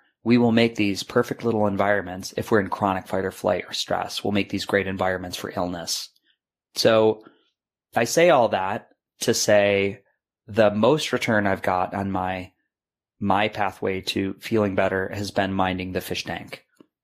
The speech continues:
or, or looking at my body as a complete whole system with millions of inputs. Really, the body is a quantum computer,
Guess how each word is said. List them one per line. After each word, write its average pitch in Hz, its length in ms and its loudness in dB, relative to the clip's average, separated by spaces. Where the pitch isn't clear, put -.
or, 101 320 2
or 110 180 2
looking 107 440 0
at 98 180 -2
my 98 120 0
body 92 360 0
as 92 160 -6
a 90 80 0
complete - 800 -4
whole 110 360 6
system 101 480 -2
with 98 200 -4
millions 107 800 2
of 98 140 0
inputs. - 680 -8
Really, 143 300 6
the 120 100 0
body 101 300 0
is 95 120 -4
a 98 40 -2
quantum 92 440 -2
computer, - 580 -10